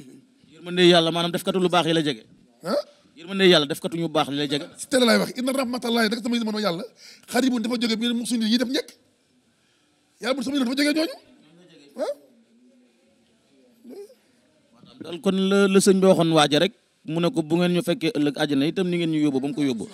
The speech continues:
Speaker 1: Mu ne ko ca yoon wa.
Speaker 2: Jeex na, ma ngoog, jeex na.
Speaker 1: Modou Lo, euh, Eumeu Sène di moins boog. Noo ko gisee? Fi mu mujjee.
Speaker 2: Xam nga làmb jeex la woon, dañ ne làmb. Làmb moom nekk lay ñëwee. Mais Modou Lo mi daan sax moom loolu ko bett.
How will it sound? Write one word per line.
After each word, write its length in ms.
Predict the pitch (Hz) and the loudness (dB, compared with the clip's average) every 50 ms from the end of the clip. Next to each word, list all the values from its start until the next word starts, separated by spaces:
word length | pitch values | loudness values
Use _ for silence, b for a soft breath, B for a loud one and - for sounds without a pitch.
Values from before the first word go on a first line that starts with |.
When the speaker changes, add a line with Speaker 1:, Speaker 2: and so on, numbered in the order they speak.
| B B B B | B B B B
Speaker 1:
Mu 100 | 151 175 | -4 -2
ne 100 | 180 180 | -2 -2
ko 80 | 185 175 | -2 0
ca 80 | 185 | 2
yoon 200 | 185 185 165 139 117 | 4 4 4 2 0
wa. 60 | 104 - _ | -4 -8 _
Speaker 2:
Jeex 140 | - 165 175 220 | -20 -16 -16 -16
na, 60 | 294 330 | -16 -16
ma 60 | 196 165 | -16 -16
ngoog, 180 | 151 175 208 185 | -16 -16 -16 -16
jeex 160 | 156 147 156 | -16 -16 -16
na. 100 | 175 208 _ _ _ _ _ - - - 143 | -18 -20 _ _ _ _ _ -20 -14 -2 -2
Speaker 1:
Modou 180 | 190 214 - 185 | 0 0 4 6
Lo, 200 | 190 202 240 - B B B B | 8 8 8 6 B B B B
euh, 100 | - 165 - | -8 -2 0
Eumeu 140 | 185 185 180 | 0 0 0
Sène 220 | - - 156 151 | 0 0 -2 0
di 80 | 139 139 | 0 0
moins 240 | 135 131 120 110 101 | 0 0 -2 -2 -4
boog. 240 | 107 104 98 - - | -6 -8 -10 -8 -6
Noo 160 | 170 214 247 | -2 0 2
ko 100 | 220 202 | 0 0
gisee? 280 | 135 135 110 123 - - _ _ _ _ - | -2 -2 -6 -8 -8 -12 _ _ _ _ -12
Fi 80 | - | -4
mu 80 | 190 202 190 | 0 2 2
mujjee. 160 | 180 139 156 - | 2 0 -4 -8
Speaker 2:
Xam 240 | - - - 240 | -12 -14 -12 -8
nga 60 | 247 240 | -6 -4
làmb 160 | 240 220 190 | -4 -4 -4
jeex 140 | 175 185 180 | -4 -6 -4
la 60 | 175 | -4
woon, 80 | 165 160 | -4 -4
dañ 100 | 190 190 | -4 -6
ne 60 | 180 | -4
làmb. 220 | 175 180 170 147 117 - _ _ _ _ _ _ _ _ _ | -6 -6 -8 -8 -10 -16 _ _ _ _ _ _ _ _ _
Làmb 180 | 175 190 208 208 | -8 -6 -6 -6
moom 120 | 185 175 180 | -6 -8 -10
nekk 140 | 202 - | -10 -8
lay 100 | 180 170 | -8 -8
ñëwee. 240 | 160 151 131 113 113 - _ b b b b b b | -8 -8 -10 -10 -14 -18 _ b b b b b b
Mais 120 | 170 220 254 | -4 -4 -2
Modou 180 | 269 262 247 | 0 0 0
Lo 60 | 240 | 0
mi 80 | 208 214 | 0 2
daan 140 | 214 196 170 | 0 0 0
sax 120 | 160 156 | -2 -8
moom 100 | 165 170 | -8 -8
loolu 140 | 165 156 151 | -8 -8 -8
ko 60 | 151 | -10
bett. 160 | 139 127 - | -10 -12 -12